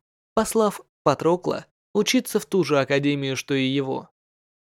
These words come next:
Поэтому теперь все, что мог сделать Моусю,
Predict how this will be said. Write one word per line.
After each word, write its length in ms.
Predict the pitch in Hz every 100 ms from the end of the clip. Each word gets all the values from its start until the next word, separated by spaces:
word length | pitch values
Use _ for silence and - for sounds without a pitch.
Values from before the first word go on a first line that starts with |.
| _ _ _ -
Поэтому 400 | 254 269 233 190
теперь 420 | 175 - 226 202
все, 240 | - 214
что 200 | 202 175
мог 220 | 156 151
сделать 380 | 147 175 185 160
Моусю, 520 | 156 147 - 226 208